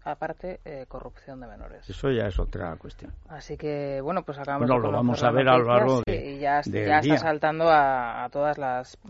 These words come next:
Speaker 1: páginas de los digitales. Em, a ver, nuestros tuiteros, en arroba es la manada F J L,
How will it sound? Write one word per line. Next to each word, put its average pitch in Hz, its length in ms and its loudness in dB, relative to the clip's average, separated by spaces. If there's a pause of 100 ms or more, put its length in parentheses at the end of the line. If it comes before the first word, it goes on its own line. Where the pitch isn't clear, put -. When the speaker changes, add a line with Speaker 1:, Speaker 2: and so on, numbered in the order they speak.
Speaker 1:
páginas 160 400 -2
de 156 60 -4
los 139 160 -6
digitales. 151 640 -4 (460)
Em, 170 920 0 (120)
a 185 60 2
ver, 202 140 8
nuestros 185 360 0
tuiteros, 196 460 6
en 175 80 -2
arroba 185 240 6
es 208 80 0
la 214 100 2
manada 202 440 4
F 185 180 -4
J 170 460 0
L, 143 280 -4